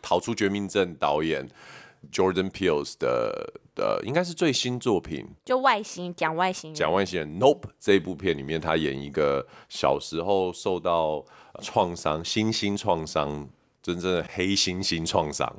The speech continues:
Speaker 2: 对。
Speaker 1: 的一个小孩，长大之后开了一个有点像是
Speaker 2: 马戏团。
Speaker 1: 马戏团
Speaker 2: 嗯。
Speaker 1: 的，的一个角色，在里面也是表演得非常，非常的动人。我觉得他很适合演这种眼球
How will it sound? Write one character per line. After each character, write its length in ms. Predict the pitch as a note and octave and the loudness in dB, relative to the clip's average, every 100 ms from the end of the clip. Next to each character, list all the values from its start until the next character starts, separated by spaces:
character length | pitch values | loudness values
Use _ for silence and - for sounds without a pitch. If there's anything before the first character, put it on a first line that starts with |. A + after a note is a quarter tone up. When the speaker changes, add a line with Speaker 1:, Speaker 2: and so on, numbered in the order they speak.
| - | -10
Speaker 2:
对。 180 | - B2+ - | -6 -6 0
Speaker 1:
的 320 | D#2 C#2+ B1 - - - | 0 0 -4 -12 -20 -12
一 160 | - E2 | -6 -2
个 100 | E2+ | 0
小 160 | - C2 | 2 0
孩， 120 | C2+ | 0
长 160 | C#2+ | -2
大 160 | D#2+ E2+ | 0 0
之 160 | D#2+ E2+ | -2 -2
后 300 | E2+ D#2 - - - | 0 0 -4 -14 -16
开 180 | - E2+ | -2 2
了 80 | E2 | 2
一 200 | E2 D#2+ | 0 0
个 220 | D#2+ D2+ | 0 2
有 120 | D2+ | 2
点 160 | D#2 D2+ | 0 -2
像 200 | E2+ E2 | -2 0
是 60 | |
Speaker 2:
马 100 | E3+ | 0
戏 240 | F3 - - | -2 -2 -2
团。 280 | D#3 E3+ G#3 | -2 -4 -2
Speaker 1:
马 140 | D2 | -4
戏 160 | - G#2 | -2 -4
团 340 | D#2 C2+ B1 F3+ | 0 0 0 -4
Speaker 2:
嗯。 160 | E2+ - - _ - | -10 -14 -20 _ -6
Speaker 1:
的， 500 | D2+ D2 C#2 C2+ C2 - | -2 0 -2 -4 -8 -4
的 120 | D2+ | -2
一 100 | D#2+ | 0
个 120 | D#2+ | -2
角 180 | - - - | -2 -4 -4
色， 260 | - C2+ - | -2 -2 0
在 120 | G2+ | 0
里 80 | E2+ | 2
面 160 | F2 | 0
也 140 | C#2+ C2+ | 0 -2
是 160 | - | -2
表 180 | D2 C#2+ | 2 2
演 80 | C2 | 0
得 80 | C#2 | -2
非 200 | D2 C#2 | -2 -2
常， 220 | - B1 | -2 -4
非 160 | C#2+ C#2 | -2 0
常 200 | B1 G#1 | -2 -4
的 360 | G#1 G#1 G1+ - - - - | -4 -2 -4 -8 -16 -12 0
动 200 | C3 D#2 | 2 2
人。 100 | D2+ | -2
我 80 | B2 | -2
觉 80 | |
得 60 | F#3+ | 0
他 160 | F#3 F#3 | 0 -2
很 180 | A#2+ | -2
适 200 | F#2 D3 | -2 0
合 120 | B2+ G2 | 2 2
演 200 | D#2+ C2+ | 0 -2
这 120 | F#2 | 0
种 320 | E2 C2+ B1 - - - - - _ _ _ _ C3 | 2 0 -4 -14 -20 -20 -20 -20 _ _ _ _ -14
眼 360 | B2 A2 F#2+ | 2 4 4
球 380 | - - G2 | 0 0 2